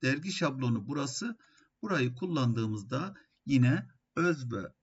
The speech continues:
abstrak kısmında, e, yerini alacaktır. Ben şimdi buraya bastım.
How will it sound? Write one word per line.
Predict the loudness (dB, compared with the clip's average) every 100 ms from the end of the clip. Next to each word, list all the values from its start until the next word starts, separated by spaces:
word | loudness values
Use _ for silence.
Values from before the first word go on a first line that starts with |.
| _ -4
abstrak | -4 -4 -6 -4 -4 -8 _ _
kısmında, | -4 -4 -4 -8 -6 -4 -6 -8 _ _ _ -6
e, | -4 -2 -4 -6 -6 -8 -10 -12 -14 -18 -20 -20 _ _ _
yerini | -2 2 4 4 0
alacaktır. | 0 -2 0 -2 -4 -6 -4
Ben | -4
şimdi | -4 -6 -4
buraya | -2 -2 0
bastım. | -2 -2 -4 -4